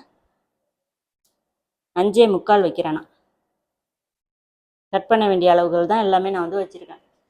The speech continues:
கண்டிப்பா நீங்க இந்த அளவு இருந்தீங்கன்னா, இதே அளவு மார்க் பண்ணி கட் பண்ணி தச்சு பாருங்க. உங்களுக்கு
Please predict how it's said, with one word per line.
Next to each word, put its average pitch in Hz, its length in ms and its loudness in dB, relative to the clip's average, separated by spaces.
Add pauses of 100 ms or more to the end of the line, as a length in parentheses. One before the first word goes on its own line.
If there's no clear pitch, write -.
(200)
கண்டிப்பா 208 300 -4
நீங்க 214 200 -6 (140)
இந்த 214 220 -2
அளவு 214 220 2
இருந்தீங்கன்னா, 214 420 0
இதே 214 220 0
அளவு 202 280 0
மார்க் 185 260 -4
பண்ணி 226 180 -10 (220)
கட் 190 180 -6
பண்ணி 196 160 -2
தச்சு 190 240 -4
பாருங்க. 175 320 0
உங்களுக்கு 165 340 -4